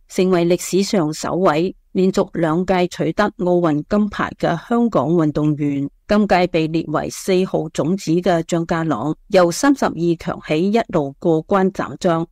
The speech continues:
先後擊敗加拿大、中國、法國及日本對手，晉身決賽。賽後受訪被問到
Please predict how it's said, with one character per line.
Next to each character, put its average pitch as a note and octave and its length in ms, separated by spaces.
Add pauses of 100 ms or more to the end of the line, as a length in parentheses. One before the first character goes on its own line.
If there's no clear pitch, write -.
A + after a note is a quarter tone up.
(120)
先 G3+ 280
後 D3+ 180
擊 F#3+ 220
敗 D3+ 280
加 G#3+ 140
拿 G3+ 220
大、 D#3 240 (240)
中 A#3+ 240
國、 F3 280 (260)
法 G3+ 240
國 G3 320
及 F#3 380
日 - 40 (120)
本 E3+ 260
對 F3 220
手， D#3+ 360 (120)
晉 D#3 180
身 E3+ 220
決 - 280
賽。 E3 380 (100)
賽 A#3+ 280
後 F3+ 260
受 E3 180
訪 D#3+ 300
被 F#3 180
問 D3+ 300
到 E3+ 240